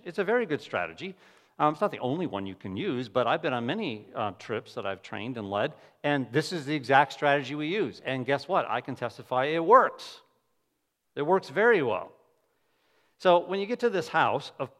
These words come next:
this person would then, in their house, would serve as your base of operations for the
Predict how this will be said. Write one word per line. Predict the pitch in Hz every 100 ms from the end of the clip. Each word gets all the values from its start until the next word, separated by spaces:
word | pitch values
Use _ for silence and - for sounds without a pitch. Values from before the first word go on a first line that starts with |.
| _
this | 139
person | - - 202 170 135
would | 131 117 - _ _ _ _ _ _ -
then, | 143 143 147
in | 123
their | 117
house, | 151 170 135
would |
serve | 110 151 139
as | 113
your | 113
base | 127 123
of | 120
operations | 113 107 110 139 156 120 104
for | - 107 104 101 -
the | 98 95